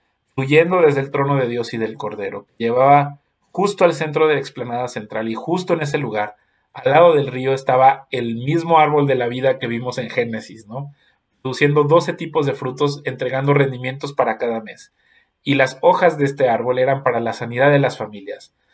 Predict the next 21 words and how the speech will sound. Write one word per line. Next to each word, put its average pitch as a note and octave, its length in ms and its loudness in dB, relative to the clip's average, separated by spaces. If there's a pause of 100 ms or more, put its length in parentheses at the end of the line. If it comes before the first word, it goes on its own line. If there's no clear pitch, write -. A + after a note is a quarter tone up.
(200)
No C#3+ 240 0
habrá D3 260 6
más C#3+ 260 4
maldiciones. A2+ 680 -4
El A2+ 160 -6
trono D3 240 0
de D3 140 2
Dios C#3+ 360 4
y C#3+ 120 -2
el A#2+ 120 -8
Cordero C#3 380 0
estarán C3+ 380 -2
en C3 120 -4
ella, D#3+ 420 -2 (420)
y - 40 -16
sus C#3 140 -10
sirvientes C#3+ 600 0
lo C#3 80 4
adorarán A#2 480 0
a G#2 120 -8
él. F#2+ 200 -16